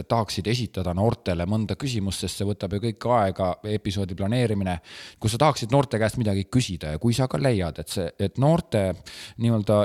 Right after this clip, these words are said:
intervjueerimine ja võtmine saate-, saatesse võtmine, et see oleks samamoodi nagu huvitav ja kasulik, päriselt ka, eks ole, siis kindlasti võid meile kirjutada ja anda teada, et mida sa tahaksid noorte inimeste käest küsida just nimelt turunduslikus võtmes.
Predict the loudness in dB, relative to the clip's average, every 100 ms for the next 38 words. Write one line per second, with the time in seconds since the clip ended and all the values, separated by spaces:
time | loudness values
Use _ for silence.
0 | 4 2 2 2 2 0 0 0 2 2
1 | 2 0 -2 2 2 0 -4 -4 -2 -2
2 | -2 -2 -2 -2 -4 -4 -2 -2 -2 -2
3 | -2 -2 0 0 0 -2 0 0 0 -2
4 | -2 -2 -2 -2 -4 -6 -6 -4 -4 -6
5 | -2 0 0 0 -2 -2 -6 -14 -14 -8
6 | -2 -2 -2 -2 -2 -2 -2 -2 0 -2
7 | 0 2 2 0 -2 0 2 0 0 0
8 | 0 2 0 -2 -2 0 0 -2 -8 _
9 | -4 -2 0 -2 -2 -6 -8 -6 -2 -2
10 | 0 0 0 -2 -4 -4 -2 -4 0 0
11 | 2 0 0 2 2 2 0 -4 -2 2
12 | 0 0 -6 -6